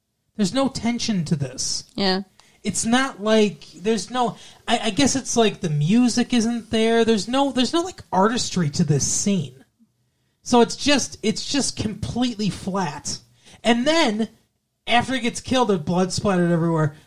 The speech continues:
Speaker 1: The camera just focuses and then slowly pushes in on the joint on the floor.
Speaker 2: Yeah. <laughs>
Speaker 1: And it's like, what?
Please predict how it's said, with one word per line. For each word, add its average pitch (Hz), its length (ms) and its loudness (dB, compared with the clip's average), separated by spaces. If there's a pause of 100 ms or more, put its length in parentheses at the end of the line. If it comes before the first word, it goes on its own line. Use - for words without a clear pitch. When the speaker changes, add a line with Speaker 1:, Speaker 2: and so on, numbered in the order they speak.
Speaker 1:
The 202 80 -2
camera 285 360 0
just 254 300 -4
focuses 220 800 0
and 190 160 0
then 185 320 0 (360)
slowly 220 640 0
pushes 202 500 -2
in 190 180 2
on 151 160 -6
the 165 80 -2
joint 175 640 -2
on 160 140 -4
the 156 80 -2
floor. 254 200 2
Speaker 2:
Yeah. 226 280 4 (320)
<laughs> 392 80 2 (260)
Speaker 1:
And 208 80 0
it's 226 160 2
like, 233 180 6 (260)
what? 269 280 0